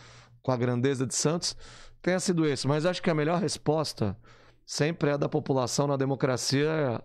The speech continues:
é a urna, né, é o voto, e as pessoas souberam aí se manifestar, legitimamente manifestaram a sua preferência, o seu direito, é, de escolha,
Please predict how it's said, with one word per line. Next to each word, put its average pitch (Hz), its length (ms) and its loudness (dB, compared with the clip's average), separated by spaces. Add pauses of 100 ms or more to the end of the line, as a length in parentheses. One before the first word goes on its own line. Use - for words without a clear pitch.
é 117 100 2
a 120 60 2
urna, 156 500 2 (180)
né, 110 300 0
é 117 80 2
o 113 100 2
voto, 139 500 0 (480)
e 131 60 0
as 143 100 0
pessoas 156 380 0
souberam 131 520 0 (500)
aí 107 800 2 (120)
se - 220 -4
manifestar, 120 720 0
legitimamente 120 760 0
manifestaram 120 720 -2 (540)
a 101 100 0
sua - 180 0
preferência, 123 760 0
o - 20 -2
seu 123 180 0
direito, 113 560 0 (380)
é, 107 100 0
de 101 80 -2
escolha, 143 540 -2